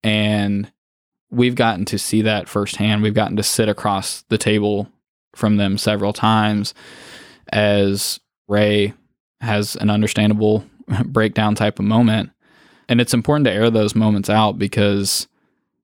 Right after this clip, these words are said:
I think it really helps listeners understand some of the weight of what they would have gone through. None of us will ever fully understand that, but we wanted to convey that this has been a really tough process and has been a really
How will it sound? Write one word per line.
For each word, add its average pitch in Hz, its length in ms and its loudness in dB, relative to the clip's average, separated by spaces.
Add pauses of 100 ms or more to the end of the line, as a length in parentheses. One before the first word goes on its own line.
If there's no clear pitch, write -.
(400)
I - 80 -6
think 120 180 0
it 104 80 2
really 104 320 2
helps - 480 -4
listeners 104 520 0
understand 101 720 -4 (1120)
some 127 360 0
of 107 140 0
the 95 100 -2
weight 95 340 -4
of 101 140 -8
what 98 100 -6
they 95 220 -6
would 98 100 -10
have 104 160 -8
gone 101 260 -2
through. 98 380 -8
None 117 160 2
of 117 80 2
us 110 160 -2
will 92 120 -2
ever 101 340 -4 (280)
fully 107 400 2
understand 104 480 0
that, 101 200 0
but 98 100 -6
we 98 100 -2
wanted 107 340 2
to 101 120 -2
convey 98 580 0 (520)
that 104 160 0
this 131 220 2
has 101 160 0
been 98 480 0 (160)
a 95 100 -2
really 104 420 2
tough - 300 -4
process 98 640 -2
and 104 160 -2
has 104 160 0
been 107 160 2
a 101 100 2
really 104 560 0